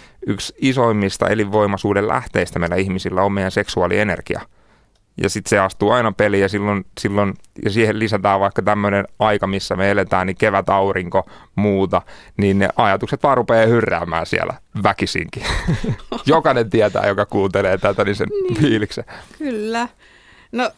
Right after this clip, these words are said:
Speaker 2: siis yleensähän hyvä keino kaikkien asioiden selvittämiseksi on puhuminen,
Speaker 1: Mm.
Speaker 2: mut kun jotenkin tuntuu aika luonnottomalle ottaa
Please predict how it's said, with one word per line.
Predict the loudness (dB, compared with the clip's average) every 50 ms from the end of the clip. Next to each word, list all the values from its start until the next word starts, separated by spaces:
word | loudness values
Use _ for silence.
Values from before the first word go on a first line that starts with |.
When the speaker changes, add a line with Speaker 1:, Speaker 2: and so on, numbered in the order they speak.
| -8
Speaker 2:
siis | -6 -6 -6 -6 -10 _ -4
yleensähän | 0 0 0 0 0 -2 -2 0 0
hyvä | 0 0 0 0 -2
keino | -2 -2 -2 -2 -2 -2 -4 -6 -8 _ _ _ -20 -10
kaikkien | -6 -6 -6 -4 -4 -4 -4
asioiden | -2 -4 -4 -6 -6 -6 -8
selvittämiseksi | -8 -8 -8 -8 -10 -12 -14 -16 -16 -14 -16 -16 -14 -8 -4 -4
on | -4 -4 -4
puhuminen, | -6 -8 -8 -8 -8 -6 -6 -4 -2 -2 -2 -2 -2 -4 _ _ _ -12
Speaker 1:
Mm. | -10 -10 -10 -10 -6 -2 -2
Speaker 2:
mut | 0 0 -2
kun | -2 -4 -4 -4 -4 -6 _ _ -4
jotenkin | -4 -2 0 0 0 0 -2
tuntuu | -2 -2 -2 0 0 -2
aika | -2 -2 -2 0
luonnottomalle | 0 2 2 0 -2 -4 -6 -6 -6 -4 -4 -4
ottaa | -6 -8 -8 -12 -14